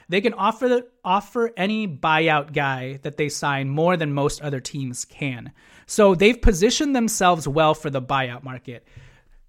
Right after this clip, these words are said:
Uh, so while they didn't do anything at the trade deadline, they are posed to make some moves at, at the buyout market. Do you have, so the, the one popular n-,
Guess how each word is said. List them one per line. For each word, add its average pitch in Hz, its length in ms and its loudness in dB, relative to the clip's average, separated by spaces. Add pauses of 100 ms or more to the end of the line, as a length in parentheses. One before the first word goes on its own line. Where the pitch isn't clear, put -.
(240)
Uh, 165 280 0
so 170 160 -2
while 185 180 4
they 190 140 2
didn't 208 240 4
do 247 160 4
anything 240 480 0 (180)
at 175 140 -6
the 170 60 -4
trade 202 260 0
deadline, 202 560 0 (160)
they 165 180 0
are 175 340 4
posed 151 580 2
to 151 80 -10
make 147 200 -2
some 139 220 -4
moves 135 240 -4
at, 135 100 -8 (120)
at 156 120 -10
the 135 100 -4
buyout 127 360 -6
market. 120 320 -14 (1120)
Do 196 100 2
you 302 380 6
have, 165 460 4
so 185 280 8
the, 165 200 -2
the 180 120 0
one 220 240 4
popular 170 420 4
n-, 156 160 -4